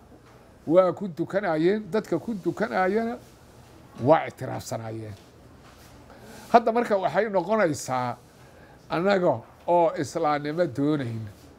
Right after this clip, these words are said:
annaga oo doonayna sida ay wadaan hadda nimanka shabaabka ah, annaga oo Islaamnimo inaan ummad ku hogaamino rabna, annaga oo doonayna inuu dadka Soomaali Islaam ahaado,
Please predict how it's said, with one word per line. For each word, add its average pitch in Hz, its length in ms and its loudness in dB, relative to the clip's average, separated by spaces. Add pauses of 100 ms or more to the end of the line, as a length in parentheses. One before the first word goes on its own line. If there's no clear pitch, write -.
(560)
annaga 202 400 2
oo 190 180 2
doonayna 165 640 2
sida 175 400 -2
ay 160 140 2
wadaan 151 380 0
hadda 147 360 -2
nimanka 143 460 -4
shabaabka 135 680 0
ah, 104 120 -10 (800)
annaga 190 300 2
oo 170 160 4
Islaamnimo 160 720 -2
inaan 175 300 -2
ummad 143 280 -4
ku 214 120 0
hogaamino 135 580 0
rabna, 117 420 -6 (840)
annaga 196 300 4
oo 180 160 4 (580)
doonayna 170 560 4 (100)
inuu 165 220 -2
dadka 175 280 -4
Soomaali 135 520 -6
Islaam 151 420 0
ahaado, 117 440 -2